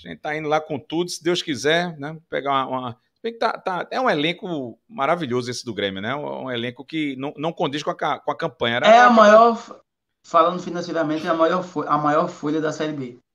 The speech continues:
Speaker 1: Era pra tá disputando por cima, e não, né, como ontem a gente ouviu lá o, o nosso colega de Porto Alegre
Speaker 2: É,
Speaker 1: falando,
Speaker 2: se a,
Speaker 1: né?
Speaker 2: se a gente for levar em consideração o elenco, o Grêmio não deveria nem ter caído.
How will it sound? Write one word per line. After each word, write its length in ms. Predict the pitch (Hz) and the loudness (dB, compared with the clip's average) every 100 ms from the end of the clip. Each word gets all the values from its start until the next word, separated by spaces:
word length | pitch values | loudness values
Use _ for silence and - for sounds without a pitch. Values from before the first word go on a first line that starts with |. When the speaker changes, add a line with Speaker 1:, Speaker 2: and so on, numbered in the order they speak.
| _ | _
Speaker 1:
Era 160 | 151 165 | -8 -6
pra 140 | 180 | -4
tá 100 | 170 | -4
disputando 480 | 185 - 147 160 180 | -6 -6 -6 -6 -6
por 140 | 226 | -6
cima, 400 | - - 165 151 | -6 -4 -4 -4
e 40 | 123 | -4
não, 440 | 131 165 330 214 | -4 -6 -6 -6
né, 100 | 131 | -6
como 240 | 143 151 143 | -4 -4 -2
ontem 500 | 131 147 156 151 135 | -2 -2 -4 -6 -6
a 60 | |
gente 220 | 120 131 127 | -6 -4 -6
ouviu 220 | 110 113 | -4 -2
lá 240 | 107 113 | 0 0
o, 520 | 107 104 101 92 98 | -2 -4 -8 -10 -12
o 40 | 98 | -8
nosso 220 | 104 - | -8 -4
colega 280 | 107 101 101 | -2 0 -2
de 80 | - | -2
Porto 200 | 113 117 | -4 -2
Alegre 240 | 110 113 | -2 0
Speaker 2:
É, 40 | |
Speaker 1:
falando, 220 | - 208 202 | 2 2 2
Speaker 2:
se 80 | |
a, 40 | 214 | 2
Speaker 1:
né? 120 | - | 2
Speaker 2:
se 140 | - | 4
a 100 | 220 | 6
gente 220 | 208 208 - | 8 6 6
for 100 | 208 | 6
levar 300 | 208 196 202 | 6 6 2
em 80 | |
consideração 580 | - - 190 180 180 180 | -2 -4 0 0 0 0
o 60 | 180 | 2
elenco, 360 | 170 196 214 | 2 2 2
o 60 | 240 | 2
Grêmio 220 | 202 202 | 4 6
não 120 | 202 | 4
deveria 380 | 202 196 190 190 | 4 4 4 4
nem 180 | 190 220 | 2 2
ter 180 | 233 220 | 4 4
caído. 520 | 220 175 143 139 - | 4 4 4 2 -4